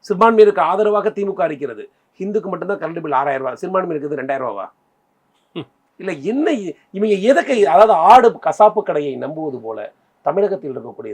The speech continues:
சிறுபான்மை மக்கள் திமுகவை நம்புவது வேடிக்கையான. நான் என்ன சொல்றேன், ஐயாச்சாமிக்கு ஐயாயிரம் ரூபாய் கேட்கறாங்கப்பா, அப்துல்லாவுக்கு ஆயிரம் ரூபாய் கேட்கறாங்கன்னா நீ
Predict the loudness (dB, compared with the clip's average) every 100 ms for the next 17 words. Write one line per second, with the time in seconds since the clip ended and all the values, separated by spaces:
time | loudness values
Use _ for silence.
0 | -12 -10 -8 -8 -10 -14 -14 -16 -14 -14
1 | -8 -6 -6 -8 -14 -14 -14 -14 -14 -18
2 | -20 _ _ _ _ _ _ _ _ -18
3 | -10 -8 -2 0 0 -2 -2 -4 -2 -4
4 | -2 -4 -2 -4 -4 -6 -4 -4 -2 -2
5 | -2 _ _ _ 0 4 6 4 4 2
6 | 0 0 0 0 0 0